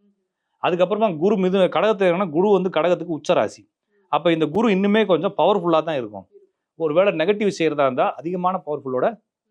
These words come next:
Speaker 2: செய்யும். எனவே கொஞ்சம் எல்லாத்துலயுமே கொஞ்சம் கவனமா இந்த ஒரு வருஷம் இருக்கிறது நல்லது. ஏன்னா இங்க ராகுவும் சேரப்போகுது, குருவும் சேரப்போகுது, இந்த கேதுவும் ஏறப்போகுதுன்றப்ப இப்ப சனி மட்டும் என்ன ஆகுதுன்னா ஒரு அஞ்சு மாசம் மேல போயிட்டு திருப்பி அஞ்சு மாசம் கழிச்சு இறங்குறப்ப கொஞ்சம் நல்லது செய்யுமே தவிர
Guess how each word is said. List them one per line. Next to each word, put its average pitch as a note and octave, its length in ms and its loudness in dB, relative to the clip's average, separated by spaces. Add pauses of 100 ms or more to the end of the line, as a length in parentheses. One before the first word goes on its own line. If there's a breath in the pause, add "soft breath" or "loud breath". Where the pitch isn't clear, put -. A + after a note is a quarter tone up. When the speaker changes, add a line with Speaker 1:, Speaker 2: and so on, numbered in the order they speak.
(140)
Speaker 2:
செய்யும். A2 360 -4 (460)
எனவே E3 320 -4
கொஞ்சம் F3 420 -4 (280)
எல்லாத்துலயுமே G#3+ 640 0
கொஞ்சம் E3 220 -8
கவனமா G3 340 0
இந்த F3 120 -2
ஒரு D3+ 120 2
வருஷம் D3 240 -2
இருக்கிறது C3+ 160 -2
நல்லது. B2 220 -8
ஏன்னா E3+ 200 -2
இங்க C#3+ 320 2
ராகுவும் F#3 420 0
சேரப்போகுது, E3+ 480 -2
குருவும் F3+ 260 0
சேரப்போகுது, B2 480 -2
இந்த C3+ 240 -6
கேதுவும் F#3 300 0
ஏறப்போகுதுன்றப்ப B2+ 580 -4
இப்ப D#3 120 -8
சனி F#3 360 -2
மட்டும் F#3+ 280 0
என்ன E3 200 0
ஆகுதுன்னா D3+ 280 -2 (400)
ஒரு B2 140 -2
அஞ்சு D3 160 -4
மாசம் F#3+ 300 0
மேல F3 120 2
போயிட்டு F#3 180 -2
திருப்பி F3+ 220 0
அஞ்சு D3 180 -2
மாசம் E3 240 -2
கழிச்சு D3+ 180 -2
இறங்குறப்ப D#3+ 520 0
கொஞ்சம் A3 300 -2
நல்லது F3+ 320 -2
செய்யுமே D3 140 -8
தவிர C3 360 -4